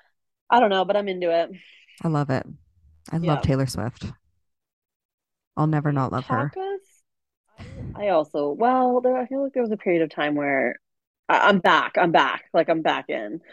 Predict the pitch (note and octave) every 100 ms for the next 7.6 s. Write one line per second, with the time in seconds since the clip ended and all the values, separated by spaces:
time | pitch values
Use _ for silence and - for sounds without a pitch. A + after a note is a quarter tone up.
0 | - E4+ F#4+ - G4+ A4 G#4 F3+ F#3+ F#3+
1 | G3 A3 G3+ F3+ E3 D3 C#3+ C#3 C3+ B2+
2 | D#3 _ _ _ _ _ _ _ _ _
3 | _ _ _ _ - A3 A#3 C4 C4 A#3+
4 | G#3 F#3 E3 C#3 F3+ F3 F3 F3+ E3 D3
5 | - - _ A#3+ D4 G#4 C5 D5+ E4+ C4
6 | C#4 F3+ F#3 - _ _ A#3+ A3+ A#3 A#3
7 | A#3+ A#3 - - -